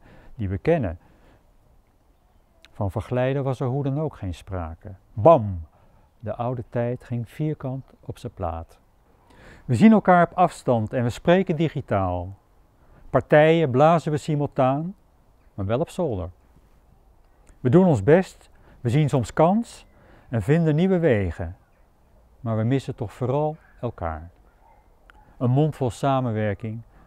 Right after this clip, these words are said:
wil ook hand en lijf. De tuin die gisteren ons dierbaar thuis vergrootte, is vandaag alleen wat troost,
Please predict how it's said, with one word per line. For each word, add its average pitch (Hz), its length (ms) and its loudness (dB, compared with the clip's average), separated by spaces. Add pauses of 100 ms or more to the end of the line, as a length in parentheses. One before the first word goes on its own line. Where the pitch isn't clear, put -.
wil 107 220 -4
ook 107 120 -4
hand 101 520 -6
en 90 160 -12
lijf. 98 380 -10 (2000)
De 127 180 0
tuin 156 380 6
die 143 120 -2
gisteren 151 500 0
ons 123 240 -4
dierbaar 139 440 0
thuis 135 300 0
vergrootte, 113 760 -4 (1600)
is 156 160 -4
vandaag 165 420 6
alleen 165 300 4
wat 151 220 0
troost, 151 600 2